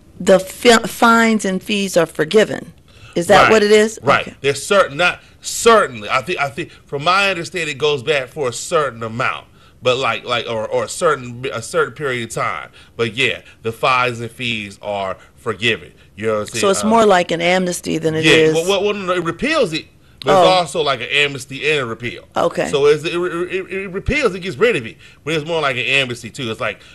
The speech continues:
Speaker 2: because the argument was before was, do we just repeal it and then we give an amnesty for like a couple weeks, or do we give an amnesty for like a couple months?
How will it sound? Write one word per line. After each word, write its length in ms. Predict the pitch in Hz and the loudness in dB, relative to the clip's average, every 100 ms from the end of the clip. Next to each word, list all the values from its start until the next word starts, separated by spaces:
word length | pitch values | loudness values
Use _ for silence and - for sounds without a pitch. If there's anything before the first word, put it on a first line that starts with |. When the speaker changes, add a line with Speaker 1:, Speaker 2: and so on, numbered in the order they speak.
| - | -20
Speaker 2:
because 260 | 98 107 127 | -14 -10 -6
the 100 | 131 | -2
argument 360 | 165 196 165 135 | 2 0 0 -10
was 80 | |
before 440 | 110 107 156 151 131 | -14 -14 -4 -2 -2
was, 360 | 110 101 95 - - 85 | -4 -4 -8 -14 -20 -12
do 80 | 113 | -8
we 80 | |
just 160 | 120 110 | -8 -10
repeal 400 | 98 135 131 131 | -10 -6 -4 -2
it 140 | 131 - - - | -4 -8 -20 -18
and 100 | 92 | -14
then 60 | 104 | -12
we 80 | 107 | -8
give 240 | 110 104 | -8 -6
an 80 | 107 | -6
amnesty 400 | 110 110 104 110 | -6 -6 -10 -14
for 140 | - | -12
like 120 | 98 | -12
a 40 | 87 | -12
couple 220 | - 85 | -14 -12
weeks, 500 | 127 190 - - - - _ _ - | -8 -8 -8 -16 -20 -20 _ _ -14
or 100 | 107 | -10
do 60 | |
we 60 | 110 | -10
give 120 | 104 | -12
an 80 | 104 | -10
amnesty 320 | 107 101 101 | -10 -10 -14
for 80 | 101 | -14
like 80 | 87 | -12
a 40 | |
couple 180 | - 90 | -14 -14
months? 520 | 101 101 - - - | -10 -10 -12 -20 -20